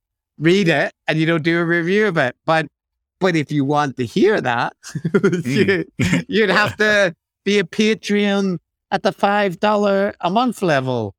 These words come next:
Speaker 1: Matt.
Speaker 2: Well,
Speaker 1: A
Speaker 2: I guess,
Speaker 1: small,
Speaker 2: I guess
Speaker 1: a paltry sum.
Speaker 2: A paltry sum, yeah. Peasants. Yeah, look, I mean, one thing could be said for our review of that paper, which is, makes it,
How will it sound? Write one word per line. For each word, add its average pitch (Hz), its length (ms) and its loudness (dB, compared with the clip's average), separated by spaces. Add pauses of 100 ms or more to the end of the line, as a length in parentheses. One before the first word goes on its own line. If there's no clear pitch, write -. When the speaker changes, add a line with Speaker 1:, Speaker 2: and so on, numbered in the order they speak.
(120)
Speaker 1:
Matt. 135 260 -2
Speaker 2:
Well, 151 240 0
Speaker 1:
A 233 40 0
Speaker 2:
I 156 120 4
guess, - 20 0
Speaker 1:
small, 320 340 4
Speaker 2:
I 143 40 2
guess 202 240 2
Speaker 1:
a - 40 -2
paltry 269 440 0
sum. 131 400 -2 (600)
Speaker 2:
A 131 140 0
paltry 151 300 0
sum, 98 320 -2
yeah. 123 380 0 (600)
Peasants. 151 480 -6 (320)
Yeah, 165 100 2
look, 185 240 0 (140)
I 143 120 2
mean, 147 440 -2
one 156 160 2
thing 147 160 0
could 113 160 0
be 104 80 0
said 101 260 -2
for 95 320 -4
our 95 140 -2
review 90 560 -4
of 87 400 -4
that 87 300 -2 (100)
paper, 139 300 0
which 90 220 -2
is, 90 460 -4
makes 95 400 -4
it, 95 100 -2